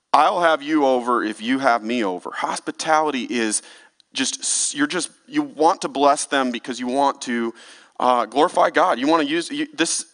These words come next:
this is what the Lord has given us. Um, how could I hold this back from, from you?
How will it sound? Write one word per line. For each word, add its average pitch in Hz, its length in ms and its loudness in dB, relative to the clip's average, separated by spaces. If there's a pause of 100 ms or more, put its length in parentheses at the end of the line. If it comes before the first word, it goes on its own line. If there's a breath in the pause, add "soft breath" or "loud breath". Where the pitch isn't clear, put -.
(240)
this 170 180 0
is 214 140 -8
what 202 160 -2
the 175 60 -2
Lord 160 220 2
has 151 120 -4
given 160 280 0
us. - 360 -8 (500 soft breath)
Um, 113 220 0
how 123 160 0
could 156 160 -2
I 143 80 4
hold 127 240 -4
this 117 120 -4
back 110 440 0 (400 soft breath)
from, 113 480 -2 (260 soft breath)
from 113 220 -2
you? 117 320 0